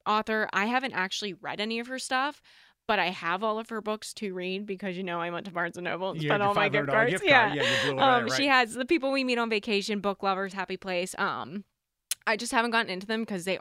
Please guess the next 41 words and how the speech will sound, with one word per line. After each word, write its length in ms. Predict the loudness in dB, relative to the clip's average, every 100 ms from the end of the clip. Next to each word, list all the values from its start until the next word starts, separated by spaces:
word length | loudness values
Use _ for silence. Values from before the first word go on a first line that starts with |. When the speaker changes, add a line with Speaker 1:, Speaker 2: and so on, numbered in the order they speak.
| -4
Speaker 1:
are 400 | -4 -2 -4 -6
longer 420 | -12 -8 -6 -4 -2
books, 260 | -2 -4
and 140 | -8 -8
sometimes 420 | -10 -8 -10 -8
my 120 | -8
attention 360 | -8 -10 -12 -14
span 380 | -8 -8 -8 -6
will 180 | -6
get 220 | -4 -4 -4
lost 400 | -4 -4 -8 -10
if 160 | -6 -4
I 120 | -6
can't 540 | -8 -8 -6 -6 -10 -20 _ _ _ _ -2
finish 280 | 0 0 -2
something, 300 | -8 -10 -12
like, 160 | -12
within 240 | -14 -16 -12
a 60 |
day. 260 | -6 -6 -8 _ _ _ _ _ _
So 160 | 0 2
I 100 | 2
have 300 | 4 2 2
to 100 | 0
be 140 | 0
able 120 | 0
to, 60 | 0
Speaker 2:
Well, 40 |
Speaker 1:
like, 180 | 0 -2
Speaker 2:
how 140 | 0 2
Speaker 1:
sit 100 | 2
Speaker 2:
long 100 | 2
Speaker 1:
down. 120 | 0
Speaker 2:
are 40 |
these 120 | -2
books 300 | -2 -4 -4
if 100 | -8
you 100 | -8
think 160 | -6 -6
that 100 |
you're 40 | -6